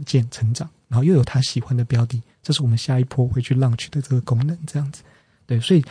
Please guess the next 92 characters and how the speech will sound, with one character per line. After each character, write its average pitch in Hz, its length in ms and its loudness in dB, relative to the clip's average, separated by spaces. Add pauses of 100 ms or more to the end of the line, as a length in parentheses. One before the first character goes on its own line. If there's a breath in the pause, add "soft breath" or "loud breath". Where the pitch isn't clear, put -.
(200 loud breath)
我 135 80 4
们 139 40 8
认 175 120 6
为 156 60 8
说， 170 140 2
诶， 180 120 4
跟 202 180 4
其 - 160 0
他 175 120 6
的 165 80 4
台 - 160 2
湾 151 120 6
机 165 100 4
器 165 120 2
人 143 80 6
理 123 40 4
财 131 160 0
不 156 140 -2
一 147 60 4
样 135 100 4
的 135 80 0
地 - 20 0
方， 131 120 4
就 131 100 2
是 127 180 2 (300 soft breath)
我 127 80 -4
们 127 300 2 (160)
非 165 120 4
常 139 160 4
着 127 160 2
重 135 160 2
策 147 240 2
略 135 140 2
的 117 80 0
一 117 60 0
个 120 80 -2
多 139 200 2
元 117 220 4
性， 123 180 0 (360)
然 131 100 0
后 143 80 2
标 185 220 2
的 202 120 0
也 123 140 6
不 127 140 0
设 143 200 4
限， 127 200 2
就 127 100 -2
是 135 140 -4
E - 20 0
T - 160 -4
F。 - 220 -10 (220)
好， - 200 -10
我 135 60 -6
们 123 100 -2
可 127 160 -4
以 123 40 0 (100)
E 143 60 -6
T - 120 -6
F 123 160 -6
跟 135 140 0
股 156 140 -6
票， 127 220 -2 (200 soft breath)
甚 208 180 4
至 170 160 4
是 143 240 2 (280 soft breath)
慢 160 120 2
慢 151 140 4
因 160 80 4
为 156 40 6
国 127 180 2
外 151 200 4
已 135 160 -2
经 139 140 -6
可 156 100 -2
以 139 60 0
开 131 160 0
放 131 180 2
交 131 180 0
易 131 120 2
虚 - 180 -4
拟 139 100 2
货 - 160 -2
币。 123 220 -2 (380)
好， 127 140 -4
即 - 140 0
便 156 140 2
是 160 180 0 (160)
美 131 140 4
国 131 160 0
券 170 180 2
商， 139 220 0